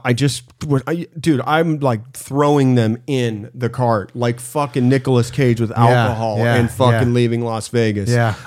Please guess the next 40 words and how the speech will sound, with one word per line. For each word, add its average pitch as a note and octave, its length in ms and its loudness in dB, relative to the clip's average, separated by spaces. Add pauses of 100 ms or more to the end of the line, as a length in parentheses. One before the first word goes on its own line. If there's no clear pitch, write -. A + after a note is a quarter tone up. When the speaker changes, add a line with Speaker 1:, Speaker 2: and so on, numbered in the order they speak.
Speaker 1:
I E3+ 180 4
even G3 160 -2
had D#3+ 220 -4
to C#3+ 80 -4
return D3+ 600 -2
some A#2+ 440 -8
because B2 300 0
Speaker 2:
Why? D#3 260 4 (220)
Speaker 1:
I, G#2+ 100 -4
I - 40 2
bought A#2 280 2
the - 80 0
boxes C3+ 640 0
that C3+ 140 -2
are, A#2+ 80 0
like, A2 160 -4
the - 120 -10
eight B2 140 0
or B2+ 60 -2
ten B2 260 0
packs. G3+ 500 -2 (520)
And B2 380 2
I C3 80 4
figured B2 460 2
just, B2 260 0
"Oh, E3+ 140 4
there's C3 160 2
eight D#3+ 140 -2
in D3 100 -4
a B2 60 -2
box. D3 400 0
It'll A#2+ 120 -2
give A2+ 180 2
me A2 360 0 (180)
a A#2+ 60 0
discount." A2 640 0 (420)
Now, A#2 420 0
I C3+ 120 0
ran C3 260 2
home, B2 400 2